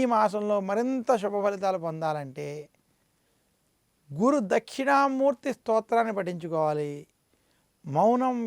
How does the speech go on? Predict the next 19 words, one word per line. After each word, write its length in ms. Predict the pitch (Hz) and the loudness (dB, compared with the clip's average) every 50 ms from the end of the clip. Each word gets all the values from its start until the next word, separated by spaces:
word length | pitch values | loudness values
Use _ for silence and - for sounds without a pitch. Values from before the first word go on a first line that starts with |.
| 214 208 | 0 2
వ్యాఖ్యానం 600 | 208 220 226 202 - - 233 226 220 226 220 226 | 4 4 2 2 0 0 0 2 2 2 0 -2
అనేటువంటి 480 | 220 208 208 208 208 196 208 202 190 196 | -2 -4 -4 -4 -6 -6 -6 -6 -8 -8
గురు 220 | 170 175 202 220 208 220 | -8 -6 -4 -4 -2 -2
దక్షిణామూర్తి 680 | 202 - - 214 214 220 220 220 220 226 214 - 220 185 | -4 -4 -4 -4 -2 -2 -2 -2 -4 -6 -6 -8 -10 -12
స్తోత్రాన్ని 720 | - _ _ - 202 208 214 202 - 240 247 240 233 190 | -12 _ _ 2 4 4 4 4 4 2 2 2 0 -2
పఠించుకోవడం, 640 | 196 185 185 185 175 165 185 170 165 165 165 190 220 233 _ _ _ _ _ _ _ _ _ _ _ _ _ _ _ _ _ _ _ _ _ _ _ _ _ _ _ - | -4 -4 -4 -6 -10 -10 -8 -8 -6 -6 -8 -8 -12 -14 _ _ _ _ _ _ _ _ _ _ _ _ _ _ _ _ _ _ _ _ _ _ _ _ _ _ _ 0
అలాగే 460 | 170 185 208 226 233 214 202 202 196 - _ _ _ _ _ _ _ _ _ - | 4 6 8 8 8 8 6 0 -2 -4 _ _ _ _ _ _ _ _ _ -14
సుబ్రహ్మణ్యేశ్వరుణ్ణి 1160 | - - 214 202 190 180 240 269 277 277 277 262 262 254 262 247 - - 233 226 226 214 208 196 - - - | -4 2 2 2 4 6 8 8 8 8 4 2 2 2 2 2 0 0 -2 -2 -2 -2 -6 -8 -8 -6 -2
ఆరాధించడం 640 | 175 180 202 214 233 233 226 208 196 185 196 185 185 | 2 4 6 6 8 6 6 4 0 -2 -4 -4 -2
వల్ల 180 | 180 175 175 175 165 160 165 | -2 -2 -4 -4 -4 -4 -2
మరింత 320 | 175 196 214 214 208 202 | -2 -2 -2 -4 -4 -6
శుభ 180 | 180 - 180 175 165 | -4 -4 -4 -4 -2
ఫలితాలు 340 | 175 170 170 160 170 170 165 160 | -4 -4 -4 -4 -4 -6 -6 -6
పొందుతారని 400 | 160 151 151 147 151 147 147 143 | -8 -10 -6 -6 -6 -6 -4 -6
తెలియజేస్తున్నాను. 680 | 147 143 143 139 143 139 - - 165 147 135 127 131 131 127 127 139 _ _ _ - | -6 -6 -6 -6 -8 -10 -12 -12 -14 -12 -12 -12 -12 -14 -16 -18 -20 _ _ _ -6
నాకున్నటువంటి 760 | 143 160 185 220 233 - 233 220 233 262 240 254 254 240 233 233 | 0 2 4 4 4 4 2 -2 -2 -2 0 0 0 0 -2 -2
పరిజ్ఞానం 640 | - - 208 220 233 214 220 240 233 233 240 233 226 | 2 4 4 4 4 2 2 0 2 2 2 2 2
మేరకు 360 | 220 214 202 196 - 226 226 226 233 - _ _ _ _ _ _ _ _ _ _ _ _ _ - | 0 0 0 0 -2 -4 -4 -4 -4 -8 _ _ _ _ _ _ _ _ _ _ _ _ _ -4
చిలకమర్తి 720 | - 214 214 233 247 226 254 247 240 247 240 214 - - 240 | 4 6 8 8 8 8 6 6 6 6 2 2 0 -4 -6